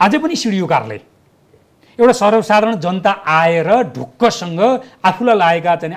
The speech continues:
आरोपहरू या आफ्नो ब-, ब-, बारेमा चाहिँ उठेका प्रश्नहरूको बारेमा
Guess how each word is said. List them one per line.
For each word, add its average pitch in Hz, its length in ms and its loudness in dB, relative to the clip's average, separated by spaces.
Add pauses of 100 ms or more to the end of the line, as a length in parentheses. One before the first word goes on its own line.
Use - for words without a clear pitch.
(140)
आरोपहरू 170 600 0 (100)
या 175 80 4
आफ्नो 196 520 -2 (240)
ब-, 151 120 -4
ब-, 139 380 -2 (200)
बारेमा 185 380 2
चाहिँ 185 180 -10
उठेका 160 240 -8
प्रश्नहरूको 156 580 -8
बारेमा 151 340 -4